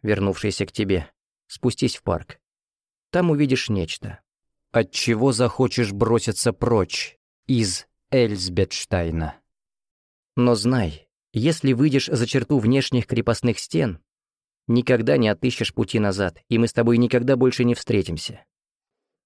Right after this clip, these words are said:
Надеюсь, не этим все завершится. Иди же. Это все, что я вправе сказать».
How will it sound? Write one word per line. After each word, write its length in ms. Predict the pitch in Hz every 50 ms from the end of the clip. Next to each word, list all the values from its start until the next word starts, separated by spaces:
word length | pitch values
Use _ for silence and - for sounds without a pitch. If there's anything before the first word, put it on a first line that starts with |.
| _ _ _
Надеюсь, 600 | - 113 123 135 139 165 175 170 165 160 - - -
не 300 | 143 131 143 156 165 165
этим 200 | 143 - 92 87
все 160 | 80 - 92
завершится. 680 | 87 80 87 87 85 - - - 82 - - - - - - - _ _ _ _ _ _ _ _ _ _ _ _ -
Иди 280 | 113 110 107 110 107
же. 240 | 92 90 82 76 - _ _ _ _ _ _ _ _ _ _ _ _ _ _ _ _ _
Это 220 | 127 120 - 131
все, 200 | - - - 156
что 140 | 143 - -
я 140 | 139 135 123
вправе 320 | - - 127 127 120 120
сказать». 580 | - - - 110 90 85 71 71 - - - _